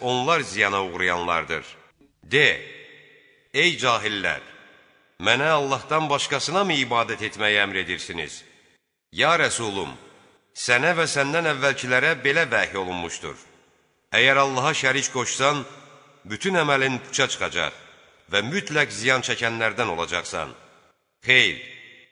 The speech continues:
yalnız Allaha ibadət et və şükr edənlərdən ol.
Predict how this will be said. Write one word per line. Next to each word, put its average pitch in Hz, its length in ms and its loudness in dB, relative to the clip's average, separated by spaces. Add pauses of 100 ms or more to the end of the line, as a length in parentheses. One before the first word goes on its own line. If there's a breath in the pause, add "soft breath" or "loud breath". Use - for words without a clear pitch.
(120)
yalnız 123 680 0
Allaha 123 420 0
ibadət 82 500 -2
et 78 180 -6 (560)
və 101 80 2
şükr 127 400 -2
edənlərdən 104 560 0
ol. 69 100 -8